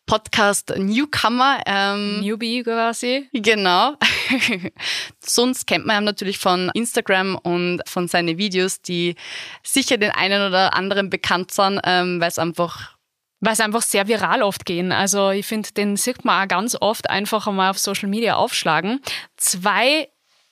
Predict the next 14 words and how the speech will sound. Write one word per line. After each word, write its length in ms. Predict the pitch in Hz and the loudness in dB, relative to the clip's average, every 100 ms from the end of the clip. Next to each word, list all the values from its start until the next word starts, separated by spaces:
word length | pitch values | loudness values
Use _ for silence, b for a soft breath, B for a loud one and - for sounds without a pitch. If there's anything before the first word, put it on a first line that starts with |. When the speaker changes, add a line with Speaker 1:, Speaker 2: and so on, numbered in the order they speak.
| _ _ | _ _
Speaker 2:
vermisse 380 | - 220 247 370 | 0 2 2 2
ich 60 | |
jetzt 280 | 196 170 - | 2 0 0
aber 180 | 175 175 | 0 0
grad 300 | 180 156 - | 2 2 2
noch, 320 | 190 208 285 | 0 0 0
und 100 | 220 | 0
zwar 400 | - 196 196 202 | -2 2 2 2
eher 420 | 220 254 247 208 - | 0 2 2 0 0
alte 400 | 302 392 233 196 | -2 0 -2 0
Hasen 480 | 175 170 196 214 311 | 0 0 -2 -2 -2
in 160 | - | 0
der 100 | 196 | -2
Podcast-Landschaft, 1000 | 190 196 - 185 - 165 165 190 247 - | -2 -6 -6 -6 -4 -4 -2 2 0 -2